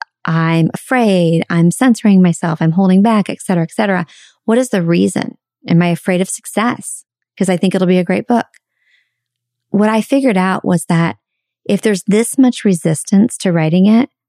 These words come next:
not just, "Oh, I don't wanna push myself and it's hard and it's inconvenient." No, I mean, like, internal resistance,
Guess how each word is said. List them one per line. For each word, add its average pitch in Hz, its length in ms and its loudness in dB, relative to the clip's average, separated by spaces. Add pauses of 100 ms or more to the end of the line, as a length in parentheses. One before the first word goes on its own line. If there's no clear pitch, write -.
not 247 340 0
just, 214 340 0
"Oh, 208 120 0
I 214 80 4
don't 214 100 6
wanna 208 140 4
push - 300 -4
myself 185 480 0
and 190 80 2
it's 190 140 -2
hard 165 260 -4
and 170 100 2
it's 170 120 0
inconvenient." 165 640 2
No, - 200 -4
I 185 100 -2
mean, 202 180 4
like, 175 260 0
internal 190 960 2
resistance, 185 1080 0